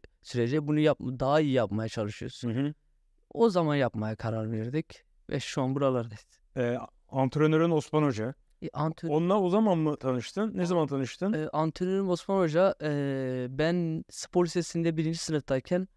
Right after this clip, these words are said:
Speaker 1: o dördüncü sınıftaydı.
Speaker 2: Hı, ya o da
Speaker 1: Aynı lisede,
Speaker 2: aynı
Speaker 1: aynı lisede okuduk. Daha sonra o Diyarbakır'a üniversite okumaya gitti. E, e, ve üç yıl sonra da ben o-, e, oraya üniversite okumaya gittim.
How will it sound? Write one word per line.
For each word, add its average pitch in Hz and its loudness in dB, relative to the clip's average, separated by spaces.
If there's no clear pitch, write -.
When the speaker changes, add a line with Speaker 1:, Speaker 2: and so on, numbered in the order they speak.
Speaker 1:
o 160 4
dördüncü 143 0
sınıftaydı. 117 -6
Speaker 2:
Hı, 156 -4
ya 165 2
o 151 0
da 160 4
Speaker 1:
Aynı 160 2
lisede, 131 -6
Speaker 2:
aynı 147 0
Speaker 1:
aynı 160 0
lisede 131 -2
okuduk. 127 -2
Daha 170 4
sonra 185 2
o 180 2
Diyarbakır'a 170 2
üniversite 151 0
okumaya 127 0
gitti. 156 -4
E, - -6
e, 143 -2
ve 160 2
üç - -6
yıl 165 0
sonra 190 2
da 175 -2
ben 180 4
o-, 135 -2
e, - -2
oraya 123 0
üniversite 123 -2
okumaya 117 -2
gittim. 208 -4